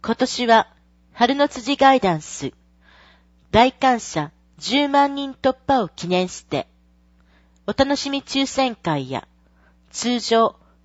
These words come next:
登ることができない物見櫓を一般開放。ガイダンス広場では、体験ブース、食のブース、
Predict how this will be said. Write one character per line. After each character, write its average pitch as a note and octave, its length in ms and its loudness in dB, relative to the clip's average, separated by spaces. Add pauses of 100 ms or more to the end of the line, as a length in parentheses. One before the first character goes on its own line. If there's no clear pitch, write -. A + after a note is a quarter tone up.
登 A3+ 240 4
る C#4 80 -2
こ F#3+ 120 -4
と E3+ 140 -6
が D3+ 100 -2
で D#3 120 -8
き G3+ 200 -10
な E3 160 -4
い - 80 -16 (480)
物 A3 260 0
見 C4+ 160 2
櫓 G#3 320 0
を B2+ 160 -10 (340)
一 - 140 -12 (140)
般 C4 280 6
開 A#3 220 0
放。 C3+ 320 -12 (1600)
ガ C4 140 8
イ C#4+ 60 2
ダ D4 140 4
ン D4+ 60 -2
ス - 180 -14
広 C4 180 2
場 F#3 120 -2
で D3 120 -6
は、 C#3 200 -6 (400)
体 B3+ 180 4
験 A#3 340 -4
ブ G#3+ 100 -6
ー G3+ 100 -2
ス、 - 400 -14 (420)
食 - 380 -4
の B3+ 160 0
ブ A#3 100 -6
ー A#3 100 -4
ス、 - 360 -14